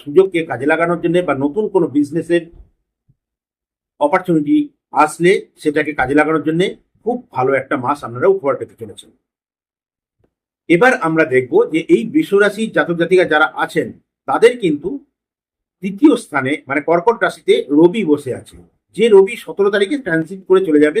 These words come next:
সিংহ রাশিতে, তার নিজের রাশি। এই মুহূর্তে বৃষ রাশির রবি তৃতীয় বসে থাকার ফলে, অর্থাৎ আমাদের চতুর্থ পতি রবি তৃতীয় বসে থাকার ফলে আপনাদের একটা বাড়ি থেকে বাইরে যাওয়ার একটা অপরচুনিটি নিয়ে আসবে,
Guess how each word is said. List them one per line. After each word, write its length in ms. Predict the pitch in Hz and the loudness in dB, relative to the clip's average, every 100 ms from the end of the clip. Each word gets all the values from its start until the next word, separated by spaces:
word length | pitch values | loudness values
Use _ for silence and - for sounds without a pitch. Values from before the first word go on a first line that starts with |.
| 220 | 0
সিংহ 160 | 151 151 | 2 4
রাশিতে, 340 | 151 151 151 190 | 2 -2 -6 -2
তার 120 | 156 143 | -2 -2
নিজের 240 | 143 139 | 0 -2
রাশি। 200 | 107 - - _ _ _ _ _ _ _ | -4 -14 -20 _ _ _ _ _ _ _
এই 160 | 175 233 262 | 4 6 4
মুহূর্তে 320 | 175 147 151 156 | 2 0 -2 -2
বৃষ 160 | 135 175 208 | -2 0 2
রাশির 300 | - 151 190 - _ _ _ | 2 -2 -6 -8 _ _ _
রবি 340 | 113 156 170 240 247 | 2 2 2 -6 -12
তৃতীয় 280 | 180 180 196 | -10 4 4
বসে 180 | 190 156 160 | 4 -6 -6
থাকার 220 | 151 160 156 | -2 -2 -4
ফলে, 180 | 113 110 - | -6 -6 -6
অর্থাৎ 220 | 139 196 190 - | -4 -4 -4 -2
আমাদের 240 | 156 180 180 | 0 0 -4
চতুর্থ 300 | 160 190 190 196 | -10 -12 -4 -2
পতি 320 | 196 196 202 208 226 _ _ _ | 0 -4 -8 -12 -14 _ _ _
রবি 360 | 117 165 196 220 220 | 2 4 4 2 -8
তৃতীয় 280 | 175 175 196 170 | -12 -2 0 0
বসে 160 | 160 - | -2 -6
থাকার 220 | 156 156 143 | -2 -2 -2
ফলে 200 | 135 160 190 - _ _ _ _ _ _ _ _ _ | -2 0 -2 -8 _ _ _ _ _ _ _ _ _
আপনাদের 320 | 127 180 180 180 | -2 2 4 2
একটা 160 | 170 160 117 | 2 -4 0
বাড়ি 180 | 139 175 175 | 0 0 2
থেকে 160 | 185 185 123 | 2 2 2
বাইরে 260 | 135 147 175 151 | 2 4 2 2
যাওয়ার 240 | 151 151 | 2 2
একটা 140 | 143 151 | 0 -2
অপরচুনিটি 440 | 143 147 147 143 147 | -2 -4 -2 -2 0
নিয়ে 160 | 143 139 | 0 0
আসবে, 200 | 131 147 | -4 -8